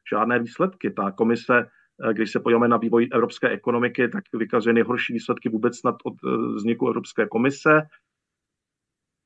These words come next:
eh, od Evropské unie, pardon.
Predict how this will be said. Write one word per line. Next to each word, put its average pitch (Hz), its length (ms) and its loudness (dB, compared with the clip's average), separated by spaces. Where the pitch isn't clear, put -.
eh, 107 260 2
od 107 180 -2
Evropské 101 400 -6
unie, 139 440 4
pardon. 143 520 2